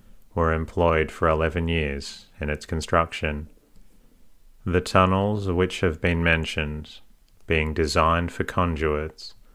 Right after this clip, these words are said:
were of small section, but the Romans also built tunnels of larger sections at numerous points along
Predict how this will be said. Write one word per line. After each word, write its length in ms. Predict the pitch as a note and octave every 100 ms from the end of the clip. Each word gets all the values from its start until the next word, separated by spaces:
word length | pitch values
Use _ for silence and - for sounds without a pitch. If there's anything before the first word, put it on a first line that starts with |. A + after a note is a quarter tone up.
| _ - - - F2
were 240 | D#2+ D#2+
of 100 | E2
small 380 | - F#2 E2+ F2+
section, 680 | - G2 - - D#2+ D2 D2 - - - _ - - -
but 160 | E2 -
the 120 | F2+
Romans 640 | F2+ F#2 G2+ G2+ G2+ G2 -
also 560 | F#2+ G2 G2 G2+ F#2+
built 260 | F2 F2+ -
tunnels 580 | - F2+ E2 D#2 D2+ E2+
of 160 | D2+
larger 400 | E2+ E2+ F2 F2
sections 880 | E2 F2 D#2 - E2+ D#2+ D#2+ E2 - _ - - - - -
at 160 | E2 D#2
numerous 480 | E2+ E2+ F2 E2+
points 640 | - F2+ E2+ D2+ C#2+ - -
along 640 | D#2+ D#2+ E2 E2 E2+ E2+